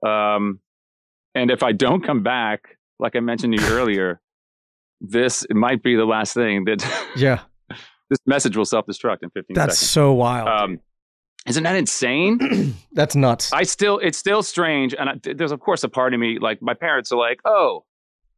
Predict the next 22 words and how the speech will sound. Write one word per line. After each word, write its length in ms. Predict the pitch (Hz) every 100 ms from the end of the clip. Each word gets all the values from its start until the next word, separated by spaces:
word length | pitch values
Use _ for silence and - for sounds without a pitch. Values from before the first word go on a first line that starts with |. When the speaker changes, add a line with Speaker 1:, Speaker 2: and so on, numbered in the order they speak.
| _ _ _ _ _
Speaker 1:
you 140 | 135 165
should 240 | - 107
go 180 | 170 190
for 360 | - 107 98 98
it." 80 | - _ -
And 220 | 120 120
then 320 | 120 117 113 107
some 220 | 147 135
people 300 | 131 117 107
are 100 | 104
like, 280 | 107 107 107
"Oh, 280 | - 214 123
that 160 | 131 143
sounds 180 | 143 127
like 100 | 131
a 40 |
scam. 320 | 123 143 139 117
They'll 120 | 113
probably, 540 | 127 123 120 110 110
like, 200 | 110 110
traffic 500 | - 143 143 143 107 104
you." 420 | 107 104 95